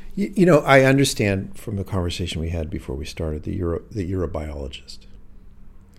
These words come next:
And I find it funny that if, if you as a biologist know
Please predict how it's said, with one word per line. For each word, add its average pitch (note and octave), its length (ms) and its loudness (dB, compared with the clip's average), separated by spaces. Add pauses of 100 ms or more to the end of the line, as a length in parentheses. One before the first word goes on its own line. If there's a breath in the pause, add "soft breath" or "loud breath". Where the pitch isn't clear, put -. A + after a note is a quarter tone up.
(680 soft breath)
And E3+ 120 -4
I A#3 100 4
find G3+ 300 2
it C3 100 0
funny F2+ 520 -4 (160)
that - 220 0 (300)
if, - 300 -2 (1600)
if - 140 -10
you A#2 320 2
as F2+ 100 -2
a F2 60 -4
biologist E2+ 800 -6
know D#2 260 -4